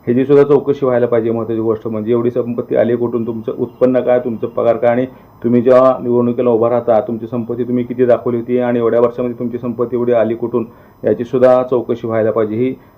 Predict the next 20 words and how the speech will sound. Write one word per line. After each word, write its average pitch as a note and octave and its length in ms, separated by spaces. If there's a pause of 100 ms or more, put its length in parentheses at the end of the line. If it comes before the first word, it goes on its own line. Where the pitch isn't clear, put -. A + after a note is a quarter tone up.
(160)
सर्व C#3 140
मागणी C3+ 360 (260)
सोलापूरकरातून B2 640
होत A2 200
आहे. G2+ 100
आणि A2 240
सगळ्यात B2 280 (440)
महत्त्वाची B2+ 300
गोष्ट B2 260
म्हणजे A#2 380 (920)
मध्ये C3+ 360 (340)
राष्ट्रवादीचे B2+ 560
सर्वस्वरा B2 560 (680)
शरदजी B2+ 260
पवार B2+ 240
साहेब C3 200
असे B2+ 180
म्हणले B2+ 220
होते B2 200
की C#3 380